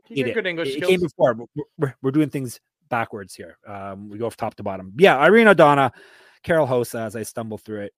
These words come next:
Speaker 2: uh, women's bantamweight. Who would, who would think that women's bantamweight would produce a fight,
Speaker 1: Banger.
Speaker 2: uh, worthy of this, worthy of fight tonight? But boy, i-, this was a banger. Twenty-nine twenty-eight across the board. Hosa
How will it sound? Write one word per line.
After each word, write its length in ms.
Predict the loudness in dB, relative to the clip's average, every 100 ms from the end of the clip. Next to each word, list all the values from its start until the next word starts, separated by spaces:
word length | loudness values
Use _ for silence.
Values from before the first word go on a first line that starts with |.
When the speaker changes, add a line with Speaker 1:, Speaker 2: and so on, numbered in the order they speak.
| -14
Speaker 2:
uh, 200 | -12 -8
women's 260 | -8 -10
bantamweight. 380 | -10 -10 -8 -6
Who 160 | -2 2
would, 160 | 2 0
who 100 | -2
would 140 | -4 -4
think 140 | -8
that 80 | -8
women's 340 | -12 -14 -16 _ _ -12
bantamweight 420 | -12 -12 -16 -18 _ _ _ _ -12
would 100 | -12
produce 420 | -10 -8 -10 -12
a 100 | -18
fight, 380 | -14 -12 -12 -14 _ _ _ _ _ _
Speaker 1:
Banger. 240 | -16 -14
Speaker 2:
uh, 120 | -12 -8
worthy 380 | -6 -4 -6
of 120 | -10 -10
this, 260 | -12 -10
worthy 340 | -4 2 4 2
of 80 | -2
fight 140 | -4
tonight? 220 | -2 -4
But 100 | -4
boy, 300 | -2 -2 -2 -8 _
i-, 180 | -14 -10
this 180 | -10 -8
was 120 | -4
a 40 |
banger. 240 | 0 0 -2
Twenty-nine 300 | -6 -4 -6
twenty-eight 280 | -6 -8 -4
across 240 | -2 -2
the 60 | 0
board. 300 | 2 2 0 _ _ _ _ _ _ -2
Hosa 420 | 0 2 2 2